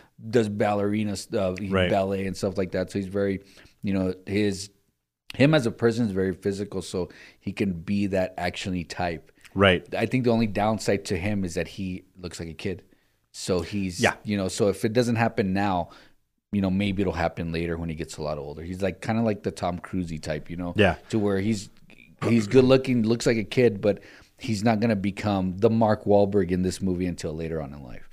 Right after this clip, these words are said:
Speaker 2: Yeah.
Speaker 1: You know, where I could still see him being an action star, you know?
Speaker 2: Yeah. Um, the only other thing with him is I think he's a little typecast. It, it's,
Speaker 1: Yes.
Speaker 2: it's a little snarky comment thing that it really, really works with him as Spider-Man because
Speaker 1: Mm-hmm.
Speaker 2: Spider-Man is like that in
Speaker 1: Yeah.
Speaker 2: the comics.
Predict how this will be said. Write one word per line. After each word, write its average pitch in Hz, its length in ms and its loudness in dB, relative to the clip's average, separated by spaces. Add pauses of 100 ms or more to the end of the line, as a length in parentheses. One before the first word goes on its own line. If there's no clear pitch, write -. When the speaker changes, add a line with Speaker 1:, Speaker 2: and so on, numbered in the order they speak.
(120)
Speaker 2:
Yeah. 101 280 6 (100)
Speaker 1:
You 80 100 -8
know, 73 240 -10
where 107 100 2
I 113 40 0
could 131 160 -2
still 139 200 2
see - 200 -4
him 104 80 0
being 90 180 -4
an 85 60 -6
action 78 300 -8
star, - 320 -12 (400)
you 82 100 -6
know? 113 60 6
Speaker 2:
Yeah. 92 220 6 (160)
Um, 113 420 6
the 117 80 6
only 131 200 6
other 131 200 4
thing 135 240 0
with 120 180 0
him 110 220 0
is 104 100 0
I 104 80 4
think 101 240 0
he's 98 480 -4 (520)
a 107 80 4
little 98 580 4 (120)
typecast. - 720 -6
It, - 40 -8 (160)
it's, 95 140 -2
Speaker 1:
Yes. 92 260 -2
Speaker 2:
it's 107 260 0
a 107 80 6
little 104 320 4
snarky 98 800 -2
comment 95 520 0
thing 101 280 0
that 90 200 0
it 101 120 2
really, 104 560 4
really 107 320 4
works 101 380 0
with 90 120 0
him 98 220 0
as 90 120 -2
Spider-Man 107 580 -2
because 92 280 -2
Speaker 1:
Mm-hmm. 69 80 -12
Speaker 2:
Spider-Man 92 420 0
is 82 120 -6
like 87 240 -4
that 107 200 0
in 107 60 0
Speaker 1:
Yeah. 87 100 0
Speaker 2:
the 76 40 -6
comics. 113 440 -6